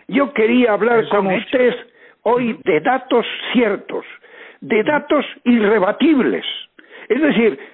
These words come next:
Speaker 1: nadie puede rebatir lo que dijeron estos <clears throat> que nos dicen cómo tenemos que ser, estos que tienen plataformas de televisión para tratar de convencer a los españoles de lo que está bien y de lo que está mal,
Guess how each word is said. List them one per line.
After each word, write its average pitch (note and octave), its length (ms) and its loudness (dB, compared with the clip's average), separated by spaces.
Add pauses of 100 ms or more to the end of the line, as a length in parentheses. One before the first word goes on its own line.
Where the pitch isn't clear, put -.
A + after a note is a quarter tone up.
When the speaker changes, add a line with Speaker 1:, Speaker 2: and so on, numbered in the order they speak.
(120)
Speaker 1:
nadie C#4 580 2
puede B3+ 540 2
rebatir F#3 840 2 (280)
lo G3+ 200 2
que G3+ 140 -2
dijeron C4 680 2
estos A3 560 0 (220)
<clears throat> - 1200 -8
que G3+ 120 0
nos G3 200 2 (100)
dicen G#3 460 0
cómo A#3 300 0
tenemos G#3 440 2 (180)
que C#3+ 120 0 (140)
ser, F3 440 0 (400)
estos A3+ 520 0
que F3+ 100 0
tienen A3 500 0
plataformas G3+ 1000 0
de F#3 120 2
televisión F#3+ 800 0 (360)
para F3+ 440 2 (480)
tratar A3+ 500 0
de G#3 160 0
convencer G3 540 0
a G#3+ 80 4
los F#3+ 180 2
españoles G3+ 680 0
de F3+ 100 2
lo F3 140 0
que E3+ 100 0
está - 280 -2
bien G#3 260 0
y F#3 80 2
de F3 100 2
lo D#3+ 160 2
que D#3+ 100 0
está D3 280 -2
mal, F#3+ 420 2